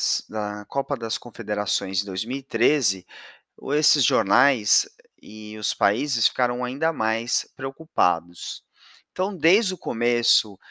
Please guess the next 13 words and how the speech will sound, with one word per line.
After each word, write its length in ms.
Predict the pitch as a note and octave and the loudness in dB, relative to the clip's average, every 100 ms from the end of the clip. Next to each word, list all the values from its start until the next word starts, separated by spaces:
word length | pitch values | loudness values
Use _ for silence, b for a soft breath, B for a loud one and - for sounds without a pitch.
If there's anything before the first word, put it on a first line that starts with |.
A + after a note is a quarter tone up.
| B B | B B
dias 460 | - - - G3+ B2+ | -16 -2 2 2 2
antes 360 | C#3+ E3 - - | 0 -2 -4 -6
de 120 | A2 | -8
começar 540 | A2+ G#2+ G2 - A#2+ | -8 -8 -4 0 0
a 40 | A2 | 0
Copa, 680 | - B2+ D3+ D3+ - G2 - B B _ - | 0 2 2 0 -4 -6 -6 B B _ -4
haviam 680 | A#2 A2 C#3+ E3+ D#3 B2 | -4 -4 -6 -2 -2 -2
jornais 680 | A2+ A#2 G#2 G#2 A#2+ B2+ G#2+ | -4 -4 0 4 4 4 0
como, 320 | - A2+ A#2 | -4 -6 -10
por 220 | A2 A#2+ A2 | -8 -4 -2
exemplo, 680 | G#2+ G2 G#2 G#2 G2 - | -2 -4 -6 -8 -12 -14
The 120 | G2 G2+ | -10 -6
Guardian, 640 | F#2+ A2 C#3 B2+ A2 G#2 | 2 6 6 2 -6 -12